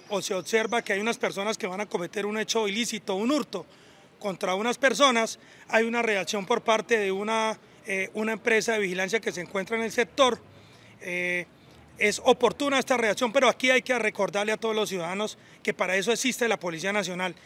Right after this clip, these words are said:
y cualquier emergencia que tengan deben llamar al uno dos tres para que nosotros podamos ser oportunos, rápidos y efectivos con la reacción de nuestros cuadrantes que están abocados, eh, a todo lo largo y ancho de toda la metropolitana de Santiago de Cali.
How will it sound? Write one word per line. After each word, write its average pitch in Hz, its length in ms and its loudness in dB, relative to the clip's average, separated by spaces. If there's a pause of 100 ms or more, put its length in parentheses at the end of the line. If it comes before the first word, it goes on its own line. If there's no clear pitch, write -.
(220)
y 214 100 -4
cualquier 220 360 0
emergencia 208 480 0
que 202 120 0
tengan 247 380 0
deben 220 220 0
llamar 196 260 0
al 220 100 0
uno 254 220 0
dos 247 100 0
tres 262 300 2 (320)
para 202 160 2
que 202 120 -2
nosotros 190 380 -2
podamos 208 300 -2
ser 226 100 0
oportunos, 240 680 -4 (360)
rápidos 240 540 2
y 220 60 2
efectivos 208 680 -2 (280)
con 214 140 0
la 196 100 0
reacción 190 360 0
de 233 100 -2
nuestros 208 300 -4
cuadrantes 208 480 -2
que 214 100 -6
están 202 200 -4
abocados, 226 560 2 (240)
eh, 214 80 -10
a 180 160 -2
todo 247 400 2
lo 226 140 0
largo 214 220 2
y 233 40 0
ancho 226 240 -2
de 185 60 -4
toda 202 240 -4
la 202 80 -2
metropolitana 185 580 -4
de 196 60 0
Santiago 170 380 -8
de 175 60 -10
Cali. 143 200 -14